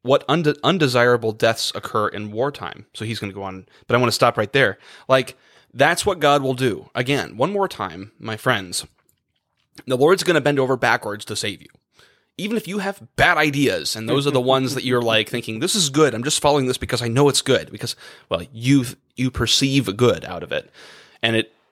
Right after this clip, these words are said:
you know, as, it's the best thing you can possibly get behind,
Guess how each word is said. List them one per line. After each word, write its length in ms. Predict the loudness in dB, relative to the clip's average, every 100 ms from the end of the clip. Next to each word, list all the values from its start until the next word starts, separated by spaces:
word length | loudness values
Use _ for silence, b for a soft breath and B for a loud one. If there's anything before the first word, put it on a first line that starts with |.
| _
you 100 | -8
know, 120 | -6 0
as, 260 | 0 -2 -4
it's 160 | -2 -2
the 80 | 2
best 260 | 2 2
thing 180 | 2 2
you 100 | 2
can 140 | -2 -2
possibly 680 | 0 0 0 -2 -2 -4
get 180 | -4 -2
behind, 480 | -2 -2 -2 -4